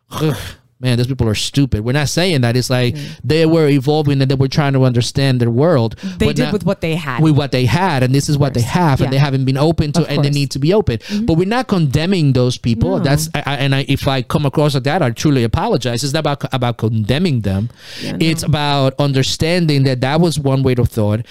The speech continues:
Speaker 1: and you and I are talking about something a little bit more,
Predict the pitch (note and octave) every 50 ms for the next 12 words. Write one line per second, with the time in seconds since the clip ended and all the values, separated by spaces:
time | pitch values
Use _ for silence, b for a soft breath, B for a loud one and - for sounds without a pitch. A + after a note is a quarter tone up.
0 | B B B B B C#3 C#3+ D3 C#3 D#3+ F3 F3+ E3 D#3 D#3+ E3 E3+ E3+ D3+ C#3
1 | B2 - D#3 C#3+ C3+ - C#3+ C3+ C3+ B2+ B2 B2 B2+ - - C#3+ C3 - C3+ C3
2 | C3 C3 C3+ D#3 F3+ F3 D#3+ E3 D3+ D3+ D3 D3 C#3+ D3 C#3+ D3 C#3+ C#3+ C#3 C3